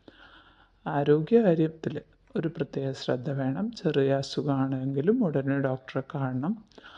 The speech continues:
ആശുപത്രി വാസം വരാണ്ട് നോക്കുക. ചികിത്സയും പരിഹാരക്രിയയും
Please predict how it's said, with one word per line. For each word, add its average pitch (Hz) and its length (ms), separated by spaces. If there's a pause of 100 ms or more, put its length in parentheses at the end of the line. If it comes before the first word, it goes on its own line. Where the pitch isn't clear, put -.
(420)
ആശുപത്രി 147 800
വാസം 175 540
വരാണ്ട് 147 720
നോക്കുക. 147 500 (640)
ചികിത്സയും 185 840
പരിഹാരക്രിയയും 147 1400